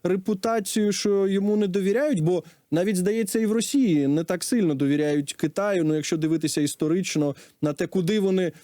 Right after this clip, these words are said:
направляли свої ресурси, кудись в Європу, Сполучені Штати, куди завгодно, але Китай, давайте будемо більш обережними.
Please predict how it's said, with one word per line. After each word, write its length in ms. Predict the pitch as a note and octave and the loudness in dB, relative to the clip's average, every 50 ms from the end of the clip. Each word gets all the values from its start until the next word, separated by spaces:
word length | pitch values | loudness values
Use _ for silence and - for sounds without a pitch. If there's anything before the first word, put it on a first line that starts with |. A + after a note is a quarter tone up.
| _ - | _ -4
направляли 580 | D#3+ E3 D#3+ F#3 F#3 F3 F#3 F#3+ F#3+ F#3 F3+ F3 | -2 -2 -2 -2 -2 0 0 0 2 2 0 0
свої 280 | - F#3 F3+ F3 F3+ | 0 0 2 2 2
ресурси, 640 | F3 F3 E3 - - G#3+ F#3 D#3 C#3+ - - C#3 B2+ | 2 0 -2 -2 0 0 2 2 0 0 -2 -4 -2
кудись 400 | - D#3+ D3 D3+ D#3 C#3+ - - | -2 -2 0 0 0 -2 0 0
в 20 | |
Європу, 580 | D3+ D#3 D3 D#3+ G3+ B3+ B3+ A3+ F#3+ - E3+ D#3+ | 0 0 2 2 2 2 0 0 0 -2 -4 -4
Сполучені 520 | - - E3+ D#3 D#3 D3 - D#3+ D3+ D#3 | -2 0 0 0 0 0 0 0 0 0
Штати, 300 | - - G#3 G#3+ F#3+ E3+ | 0 -2 -2 -2 -2 -4
куди 240 | - - D#3+ D#3+ F3 | -4 -2 0 0 0
завгодно, 480 | D#3+ D#3+ D#3 C#3+ E3 A#3+ C4 G#3 F3+ D#3+ | 0 0 -2 0 0 0 0 0 0 0
але 180 | D#3 D#3 E3 D#3 | 0 0 0 -2
Китай, 480 | - D#3+ D3 - F#3 G3+ G#3 G3 F#3+ - - - _ _ _ - | -2 -4 -2 -2 0 0 0 -2 -4 -6 -14 -20 _ _ _ -2
давайте 320 | D#3 D#3 F3 E3+ - E3 | -2 0 0 0 -2 -2
будемо 320 | D#3+ D#3+ D#3 D#3+ D3+ D#3 | -2 -2 0 0 0 0
більш 260 | D3+ D3+ D3+ C#3+ - D#3 | 0 0 -2 -2 -2 -2
обережними. 680 | D3 D3+ C#3+ C3+ B2+ A#2+ A#2 A#2+ A#2 A#2+ A#2+ B2 | -2 0 0 0 0 0 0 0 -2 -2 -2 -6